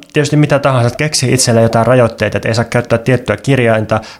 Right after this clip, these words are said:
tai että arvotaan jotakin sanoja, tai, tai niin kuin, tai otetaan joku matemaattinen kaava tai kuvio lähtökohdaksi, ja lähdetään sillä generoimaan tekstiä.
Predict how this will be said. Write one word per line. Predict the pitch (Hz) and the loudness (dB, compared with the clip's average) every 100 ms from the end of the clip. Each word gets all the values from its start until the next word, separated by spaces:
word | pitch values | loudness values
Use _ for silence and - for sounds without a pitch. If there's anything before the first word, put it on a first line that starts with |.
| - | -2
tai | 113 110 | 0 0
että | - | 0
arvotaan | 135 131 113 117 113 | 0 2 0 0 0
jotakin | 110 110 110 113 | 2 0 -2 -2
sanoja, | - 110 110 107 107 | -2 0 2 2 2
tai, | 104 107 107 104 | 0 0 0 0
tai | 107 107 | 0 0
niin | 104 | 0
kuin, | 104 107 | 0 -2
tai | - 110 110 - | -2 -4 -4 -4
otetaan | 123 131 117 | -2 0 0
joku | 113 | 2
matemaattinen | 120 135 123 110 107 104 107 104 104 | 0 2 2 2 0 0 0 2 2
kaava | 120 113 107 104 | 2 2 2 0
tai | 104 | -2
kuvio | 104 120 113 107 | 0 2 2 2
lähtökohdaksi, | 107 101 95 104 104 - | 2 -2 -6 -4 -2 0
ja | |
lähdetään | 104 104 107 | 0 0 0
sillä | - 110 104 | 2 2 2
generoimaan | 101 104 104 - - - | 0 -2 -2 -2 -2 -2
tekstiä. | 101 - - 57 | -4 -6 -6 -6